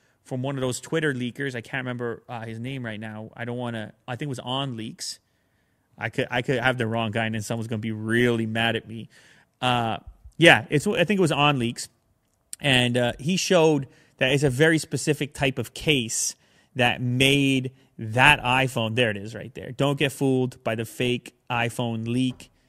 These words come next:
It's a Casetify case. So he debunked. The leaker debunked the leak. So I'll go with him on this one. I'll just assume that this guy is using a very specific type of case. So that is weird, though.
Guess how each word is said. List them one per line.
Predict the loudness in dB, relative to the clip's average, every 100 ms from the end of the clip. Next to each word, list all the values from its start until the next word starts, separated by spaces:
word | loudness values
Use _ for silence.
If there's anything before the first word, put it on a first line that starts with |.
| _ _ -12
It's | -10 -6
a |
Casetify | -6 -2 -2 -2 -6 -4 -4 -4 -10
case. | -12 -14 -14 -20 -20 -18
So | -2 2 2
he | 2 4
debunked. | 6 8 10 10 8 -6 -20 _ _ _ _ _ _
The | -2 4 6
leaker | 6 6 6 6 6 2
debunked | 2 2 6 8 6 4 -6
the | 4 6
leak. | 6 4 -2 -20 _ _
So | -2 -2 2
I'll | 0
go | 2 4
with | 2
him | 0 -2
on | -2
this | -2 -4
one. | -6 -6 -10 _ _ _ _ 0
I'll | 0
just | 2 -2
assume | -4 -2 -2
that | -2 0
this | -2
guy | 2 2
is | 2 0
using | -2 -2 -2 -4 -6 -8
a | -4 -2
very | 0 0 0
specific | -4 -6 -4 -4 -6
type | -8 -8
of |
case. | -4 -2 -2
So | 0
that | 0
is | 2 0
weird, | 0 0 0
though. | 2 2 2